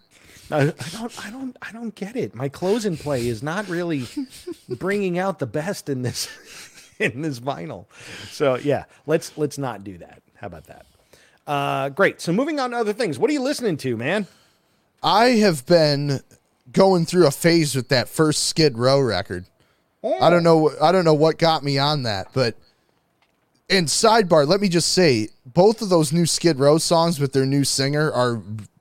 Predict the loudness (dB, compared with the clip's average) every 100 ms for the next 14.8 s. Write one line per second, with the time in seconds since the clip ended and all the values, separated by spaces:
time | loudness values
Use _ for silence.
0 | _ _ 0 4 4 4 2 0 -2 -4
1 | -4 2 4 4 0 -2 -2 0 0 -2
2 | -2 2 2 2 0 0 -2 -4 -4 -4
3 | -8 -14 -8 -4 6 6 6 2 0 -2
4 | -4 -6 -10 _ 2 4 4 0 -2 2
5 | 4 4 2 4 4 4 4 4 2 0
6 | -4 _ _ _ 2 4 4 2 4 4
7 | 4 2 0 -6 -4 2 4 6 6 6
8 | 6 6 4 2 -2 -4 0 2 2 0
9 | 2 2 0 -2 -10 _ _ _ 2 4
10 | 4 0 -4 -6 -2 0 -2 0 4 4
11 | 2 0 0 0 0 0 -2 -4 -4 0
12 | 2 2 2 0 -4 0 0 0 0 2
13 | 4 4 0 -4 0 0 4 4 6 4
14 | 4 2 4 4 2 -2 -6 -8